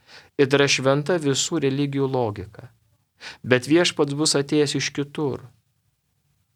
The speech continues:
iš ano užvirusio katiliuko, todėl nesitrauks. Dievas niekada nepasitrauks. Todėl prie jo stalo sėdės muitininkai ir ištvirkėlės.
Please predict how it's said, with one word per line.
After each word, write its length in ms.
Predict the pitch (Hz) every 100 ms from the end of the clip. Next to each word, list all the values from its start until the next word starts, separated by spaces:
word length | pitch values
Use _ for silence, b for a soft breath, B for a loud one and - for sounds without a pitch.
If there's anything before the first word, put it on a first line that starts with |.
| 127
iš 140 | 127 139
ano 240 | 143 135 -
užvirusio 640 | 123 113 160 160 147 147 143
katiliuko, 720 | 139 147 147 139 - - 120 _ _ _ _ _
todėl 220 | - 151 143
nesitrauks. 800 | 127 139 - 58 - - - - _ _ _ _ _ _ _
Dievas 540 | 92 104 135 151 139
niekada 400 | 107 95 95 95
nepasitrauks. 920 | 107 - - - - - 60 - - - _ _ _ _ B B -
Todėl 260 | 147 143 143
prie 220 | 135 131
jo 300 | 135 147 151
stalo 460 | - - 139 135 131
sėdės 480 | - 127 131 131 -
muitininkai 640 | 131 170 170 151 147 143
ir 60 | 135
ištvirkėlės. 880 | - - 127 120 - - - -